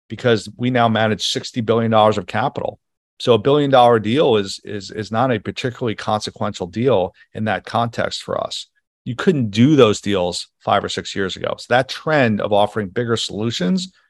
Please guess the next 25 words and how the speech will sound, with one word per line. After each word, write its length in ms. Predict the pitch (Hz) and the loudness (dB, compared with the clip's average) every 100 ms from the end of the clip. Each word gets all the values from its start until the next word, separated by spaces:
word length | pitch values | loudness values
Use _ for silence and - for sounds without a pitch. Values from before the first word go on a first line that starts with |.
| _ | _
continues 480 | - 107 131 135 120 | -20 -6 -2 0 -2
to 60 | 113 | -4
play 280 | - 104 110 | -2 2 4
out. 420 | 123 147 - - _ _ - | 4 4 0 -14 _ _ -6
We 80 | |
have 100 | 101 | -4
many 220 | 98 123 135 | -2 -2 -2
private 340 | - 117 107 | 2 4 4
equity 280 | 113 139 113 | 0 -2 -8
firms 420 | - 104 92 90 | -6 -6 -6 -6
who 100 | - | -10
have 120 | 90 | -10
just 280 | - 139 135 | -4 -4 0
done 160 | 143 120 | 0 0
their 140 | 101 | 0
first 400 | - 123 131 - | -2 -2 -2 0
direct 260 | 123 104 - | 2 2 2
lending 340 | 113 135 117 | -2 0 -2
deal 300 | 95 98 92 | -2 -2 -2
in 60 | 90 | -4
the 60 | |
last 260 | 98 107 113 | -2 0 0
couple 220 | 117 - | -4 -4
of 80 | 95 | -4
years. 360 | 98 170 202 | -2 -2 -2